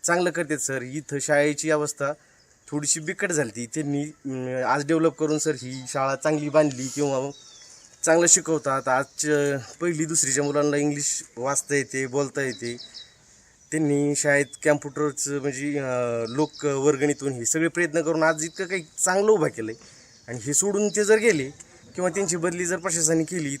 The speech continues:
तर याच्यासाठी व त्याचा विरोध करण्यासाठी आम्हाला एक तर कुठंतरी आंदोलनाला बसावं लागेल. नाहीतर सर हे गेल्याच्या नंतर जर प्रशासनाने याची दखल नाही घेतली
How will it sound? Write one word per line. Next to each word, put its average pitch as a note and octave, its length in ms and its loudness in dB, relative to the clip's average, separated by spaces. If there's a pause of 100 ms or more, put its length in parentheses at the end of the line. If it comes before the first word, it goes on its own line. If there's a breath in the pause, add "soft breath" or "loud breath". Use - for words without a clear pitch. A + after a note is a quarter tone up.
तर D3+ 100 2
याच्यासाठी E3+ 680 0
व E3 200 0
त्याचा D#3+ 280 -2
विरोध D#3+ 380 -2 (220)
करण्यासाठी E3 400 0
आम्हाला D3+ 280 0
एक - 120 -10
तर D#3 40 -8
कुठंतरी C3+ 300 -4
आंदोलनाला C#3 420 -2
बसावं C3+ 280 0
लागेल. A2+ 260 -6 (640 loud breath)
नाहीतर F3 220 -2
सर G3+ 180 0
हे E3+ 180 0
गेल्याच्या G3 360 4
नंतर F3+ 240 0
जर E3+ 160 -2
प्रशासनाने F3 600 0
याची E3+ 160 -2
दखल F#3 300 2
नाही G3+ 120 4
घेतली C3 260 -10